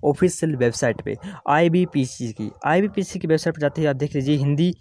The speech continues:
इंग्लिश करना है आपको यहाँ पर, हिंदी या इंग्लिश, जो भी आपका मीडियम है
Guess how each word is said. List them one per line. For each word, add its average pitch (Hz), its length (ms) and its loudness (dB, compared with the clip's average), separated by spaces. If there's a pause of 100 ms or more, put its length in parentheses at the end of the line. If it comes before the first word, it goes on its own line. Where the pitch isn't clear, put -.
(200)
इंग्लिश 151 220 2
करना 175 220 2
है 180 100 4
आपको 170 200 0
यहाँ 170 160 2
पर, 185 140 0 (440)
हिंदी 165 340 4
या 202 80 6
इंग्लिश, 147 280 2
जो 151 120 6
भी 170 80 6
आपका 156 200 2
मीडियम 143 280 4
है 113 140 -6